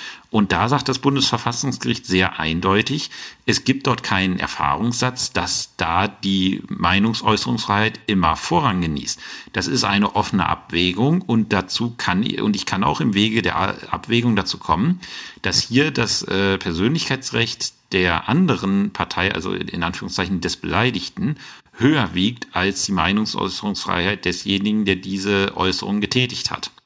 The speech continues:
Und wenn ich dazu komme, dass das all-, dass das allgemeine Persönlichkeitsrecht schwerer wiegt als die Meinungsäußerungsfreiheit, dann ist diese Äußerung unzulässig. Also zivilrechtlich würde es dann zu einem, äh, zu einem Unterlassungsanspruch führen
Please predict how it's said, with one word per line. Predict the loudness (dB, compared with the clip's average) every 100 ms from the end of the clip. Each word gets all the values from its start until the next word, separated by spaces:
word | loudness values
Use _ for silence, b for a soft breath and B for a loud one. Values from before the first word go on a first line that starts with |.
| -20 B B B B 0
Und | 4 4 2 0 -2
wenn | -2
ich |
dazu | -2 -4 -2
komme, | 0 2
dass | 2 0
das | -2 -2 0
all-, | 2 2 0
dass | -2
das | -2 -2
allgemeine | 0 2 2 2 0
Persönlichkeitsrecht | -2 0 2 2 0 -2 0 0 -2 -6 -10 -12 -16 -14 -4
schwerer | 0 2 2 2 0
wiegt | 0 0 -6 B B B B -4
als | -2 0 0
die | 0
Meinungsäußerungsfreiheit, | 2 2 2 0 -2 -2 -2 -2 0 0 0
dann | 0
ist | 0 0 0
diese | 2 4 4
Äußerung | 4 2 2 -2 0
unzulässig. | 0 2 0 0 0 -2 -2
Also | -2
zivilrechtlich | -2 0 2 2 0 -4 -8 -2
würde | 0 0
es | 0
dann | 0 0 0
zu | 0
einem, | 0 0 -2 -4 -2
äh, | 0 2 0
zu | -2
einem | -4
Unterlassungsanspruch | -4 -4 -2 -2 0 0 0 -4
führen | -6 2 2